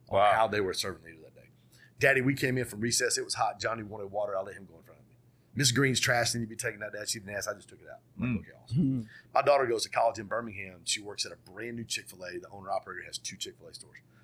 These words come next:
Speaker 1: She just keeps getting promoted, promoted, promoted, promoted, promoted. The owner operator comes in. He's like, "You're, like, nineteen years old. How are you getting all this team?" She was, like, the front end kitchen manager or whatever.
Speaker 2: <laughs>
Speaker 1: "How do you get all these people to do what you ask them to do?" And she goes,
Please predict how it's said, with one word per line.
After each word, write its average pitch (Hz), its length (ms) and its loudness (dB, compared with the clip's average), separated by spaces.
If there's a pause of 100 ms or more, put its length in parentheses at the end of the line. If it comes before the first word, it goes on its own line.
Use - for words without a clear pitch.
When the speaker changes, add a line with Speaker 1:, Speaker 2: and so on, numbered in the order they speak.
Speaker 1:
She - 160 -2
just 165 220 -2
keeps 120 180 -10
getting 98 220 -10
promoted, 87 520 -12
promoted, 85 460 -20
promoted, 80 420 -20
promoted, 78 400 -20
promoted. 78 240 -20 (380)
The 123 120 0
owner 151 180 2
operator 143 360 2
comes 120 240 -2
in. 113 100 2
He's 113 140 0
like, 104 240 4 (680)
"You're, 147 280 6
like, 123 340 4
nineteen 139 400 2
years 127 220 2
old. 123 360 2
How - 260 4
are 320 80 6
you 220 160 0
getting 127 460 0
all 147 280 4
this 143 180 2
team?" 131 280 -2
She 117 100 -2
was, 139 100 -4
like, 139 140 -4
the - 80 -12
front 127 300 -6
end 113 240 -10
kitchen 98 340 -10
manager 80 380 -12
or 156 100 4
whatever. - 220 2 (180)
Speaker 2:
<laughs> - 180 -20
Speaker 1:
"How - 140 2
do 440 100 -4
you 370 60 8
get 247 120 2
all 220 100 2
these 202 120 -4
people 156 260 -4
to 110 60 -6
do 113 500 -4 (160)
what 123 260 0
you 139 140 -4
ask - 300 2
them 143 140 -6
to 113 80 -6
do?" 330 220 -2 (640)
And - 80 -10
she - 140 2
goes, 113 200 2